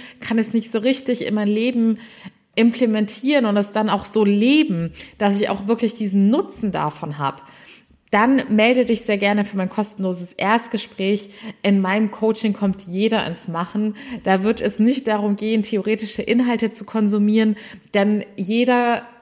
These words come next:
Klient, jede Klientin bekommt von mir ganz konkrete Aufgaben und muss in die Umsetzung kommen,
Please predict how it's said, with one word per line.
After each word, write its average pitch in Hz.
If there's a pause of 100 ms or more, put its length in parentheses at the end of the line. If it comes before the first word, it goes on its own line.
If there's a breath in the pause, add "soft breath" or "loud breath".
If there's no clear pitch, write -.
(200)
Klient, 214
jede 214
Klientin 202
bekommt 196
von 208
mir 196
ganz 220
konkrete 202
Aufgaben 190
und 185
muss 240
in 202
die 202
Umsetzung 190
kommen, 220